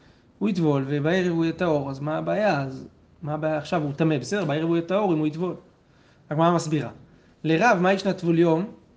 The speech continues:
דחזי לאורתא. טמא שרץ נמי חזי לאורתא. לא, הגמרא אומרת,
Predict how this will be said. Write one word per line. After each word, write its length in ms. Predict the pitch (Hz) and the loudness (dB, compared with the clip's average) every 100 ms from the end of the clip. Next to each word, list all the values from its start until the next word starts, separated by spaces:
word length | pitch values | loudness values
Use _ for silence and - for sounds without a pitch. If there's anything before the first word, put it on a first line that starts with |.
| _ - - - - | _ -20 -20 -20 -10
דחזי 480 | 151 143 175 160 185 | -8 -2 0 2 2
לאורתא. 480 | 175 147 127 - 131 - _ _ _ _ _ _ _ _ _ - | 2 0 -4 -6 -8 -10 _ _ _ _ _ _ _ _ _ -10
טמא 200 | - 170 | 0 2
שרץ 360 | 170 190 196 349 | 2 -2 -2 -4
נמי 180 | 392 311 | -4 0
חזי 260 | 147 143 | 0 0
לאורתא. 320 | 135 131 - - - - - - | -2 -4 -6 -14 -16 -20 -18 -8
לא, 100 | 196 190 170 | -6 -4 -4
הגמרא 240 | 143 175 | -2 -2
אומרת, 220 | 196 185 | -2 -4